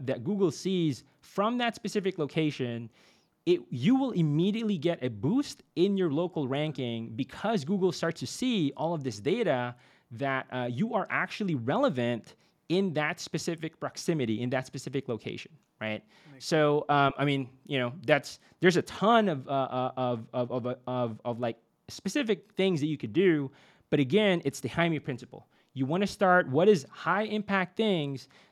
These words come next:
Speaker 1: that I could start in a minimal effort? So that's just phase one, right? You just wanna set up all your accounts. Now, phase two here is you want to now be more proactive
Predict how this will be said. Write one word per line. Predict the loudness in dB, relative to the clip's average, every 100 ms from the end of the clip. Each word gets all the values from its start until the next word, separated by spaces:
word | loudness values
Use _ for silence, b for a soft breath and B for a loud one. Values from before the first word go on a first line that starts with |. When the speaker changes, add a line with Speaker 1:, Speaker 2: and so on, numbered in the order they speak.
| -4
Speaker 1:
that | 0
I | 2 0
could | 0 -4
start | 0 2 2 0 _
in | -4 -2
a |
minimal | 0 0 -2 -2
effort? | -2 0 0 -2 _ b b b
So | -4
that's | 2 2 2 -2
just | -2 2
phase | 6 6 6
one, | -4 -6
right? | 2 4
You | 4
just | 0
wanna | 2 2
set | 2 2
up | 0
all | 2 2
your | 2
accounts. | -2 -6 -8 -12 -20 b b b
Now, | -2 -2
phase | 0 4 4 4
two | 2 2
here | 4 4 4 2 -4 b b b -2
is | 0 0 0
you | -4
want | -2 -2 -2 -4 -8
to | -6 -4
now | 0 2 2 2 0 -6 -12 -4
be | 0 2
more | 2 0
proactive | 0 -2 0 0 -2 0 0 0